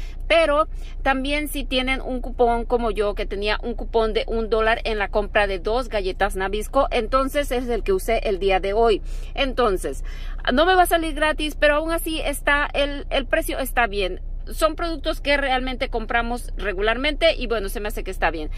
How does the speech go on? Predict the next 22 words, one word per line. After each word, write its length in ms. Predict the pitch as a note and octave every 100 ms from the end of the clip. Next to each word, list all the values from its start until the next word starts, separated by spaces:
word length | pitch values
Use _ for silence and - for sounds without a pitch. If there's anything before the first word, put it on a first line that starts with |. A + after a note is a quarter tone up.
| - -
Entonces, 500 | - D4+ D4 B3 A3+
por 260 | - D4 D4
dos 240 | D#4 E4
paquetes 480 | - D4+ D4 C#4+ C#4+
casi 240 | - B3+ A3
son 220 | A3+ A3+
ocho 300 | A3+ A3 A#3
dólares, 320 | G#3+ A3+ A#3+
do-, 240 | - A3 G#3+
menos 320 | G3 A3 A3 G3+
de 100 | F3+
dos 160 | G3
centavos, 540 | A#3+ G#3 A3+ A3 A#3+ -
casi 400 | - F3+ F#3 F3
ocho 220 | F3 G#3
dólares. 300 | A#3 A#3+ A#3 - - - - - - - -
El 220 | C4+ C4+
cupón 320 | B3+ D4 C#4
de 100 | B3+ B3
un 200 | B3 A3+
dólar 300 | A3+ A#3 -
que 160 | B3